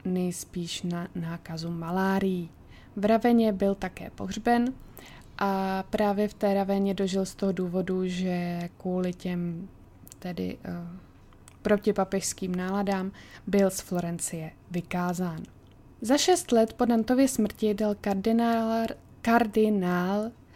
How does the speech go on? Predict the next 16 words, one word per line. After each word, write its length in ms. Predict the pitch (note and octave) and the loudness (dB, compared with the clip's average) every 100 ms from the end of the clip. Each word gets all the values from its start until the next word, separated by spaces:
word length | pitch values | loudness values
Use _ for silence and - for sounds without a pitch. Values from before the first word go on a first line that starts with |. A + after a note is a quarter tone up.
| - - | -20 -8
Bertrando 840 | G#3 G3 G#3 - A#3 A#3+ A#3 A#3 | -2 0 0 2 4 4 6 4
de 180 | A3 G#3 | 4 2
Poggetto, 880 | G3+ - F#3+ F3+ F#3 F3+ G#3 G#3 G#3+ - - | -2 -2 -2 0 -4 -2 0 0 0 -6 -4
jež 180 | G#3 G3+ | 2 2
byl 160 | G3+ G#3+ | 4 2
tehdy 300 | A3 G3 A3+ | 2 0 0
papežským 540 | G#3+ G#3 G#3+ - G#3 | 0 0 -2 0 0
legátem 640 | F#3 F3+ G3+ G#3 - F3+ E3 | 2 2 0 0 -2 -4 -4
v 80 | |
Lombardii, 600 | E3 F3 F#3 A3 A3 A#3+ | -4 -4 0 0 2 2
spálit 800 | A#3 - - A#3 A#3 A#3 G3 F#3+ | 2 -4 -2 0 2 2 0 -2
spi-, 540 | - - - - F#3 F3+ | -8 -12 -6 0 0 0
jeden 320 | - G3 G3+ F#3 | 0 0 2 2
ze 120 | F3+ | 0
spisů, 760 | - - F#3 - - E3 D#3+ F3 | -2 0 0 -2 -6 -6 -8 -12
který, 560 | - F#3 F3+ F3 F3 | -8 -4 -4 -4 -8